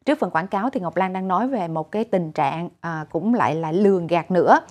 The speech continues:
Thì người đàn ông này ở, ở Corona, ông bán cái xe, ông đăng lên Craigslist, ông bán xe. Thì cái ngày mà hẹn đến coi xe đó thì người đến, ông để cái xe ngay trước sân nhà ông như thế này. À, rồi có ba người đàn ông đến coi. À, nó có một cái clip nó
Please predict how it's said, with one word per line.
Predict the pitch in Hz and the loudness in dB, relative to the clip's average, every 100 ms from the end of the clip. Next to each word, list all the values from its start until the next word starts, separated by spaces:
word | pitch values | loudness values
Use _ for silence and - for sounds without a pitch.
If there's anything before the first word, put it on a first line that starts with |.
| - _ _ | -20 _ _
Thì | 190 175 | -2 -2
người | 170 185 170 | 0 -2 -2
đàn | 175 | -2
ông | - 196 190 | 0 0 0
này | 170 151 | -2 0
ở, | - | 0
ở | - 170 | 0 -4
Corona, | - 185 185 185 170 151 - | -4 -2 0 -2 -4 -6 -8
ông | 170 175 | -6 -2
bán | 180 233 | 0 0
cái | 262 | -2
xe, | - 202 175 - | 0 0 0 -4
ông | 175 | -6
đăng | 185 185 | -4 -2
lên | 175 175 | -4 -2
Craigslist, | 214 214 233 247 - | -4 0 -2 -2 -6
ông | 175 | -4
bán | 175 208 | -2 -2
xe. | 254 208 170 - _ - - _ - | 2 2 2 -2 _ -20 -20 _ 2
Thì | 196 | 2
cái | 175 226 | 4 4
ngày | 233 185 170 | 4 4 2
mà | 170 160 160 | 0 -2 0
hẹn | 175 110 185 | -2 0 4
đến | 208 | 4
coi | 285 240 | 6 4
xe | 247 233 | 6 4
đó | 233 294 | 4 2
thì | 196 | 2
người | 180 175 | 0 4
đến, | 214 269 466 | 6 6 4
ông | - 226 | 0 2
để | 208 - | 2 0
cái | 269 | 0
xe | 220 220 214 | 2 2 2
ngay | 214 | -2
trước | 220 330 - | 0 -2 2
sân | 214 208 | 0 2
nhà | 180 | 0
ông | 202 | 0
như | 208 | 0
thế | 240 | 0
này. | 254 190 170 - _ - - | 0 0 -2 -6 _ -20 -12
À, | - 175 170 | 0 2 4
rồi | 170 170 | 4 4
có | 247 | 4
ba | - 196 208 | 4 4 4
người | 190 175 | 2 4
đàn | 170 165 | 4 4
ông | 196 202 185 _ | 2 2 -2 _
đến | 196 254 | -2 2
coi. | 220 202 180 - _ _ _ _ _ | 4 4 4 -2 _ _ _ _ _
À, | 180 180 | -2 2
nó | 262 | 2
có | 262 277 | 4 4
một | 247 190 | 4 2
cái | 262 | 0
clip | 247 269 339 - | 2 2 2 -2
nó | 254 | -4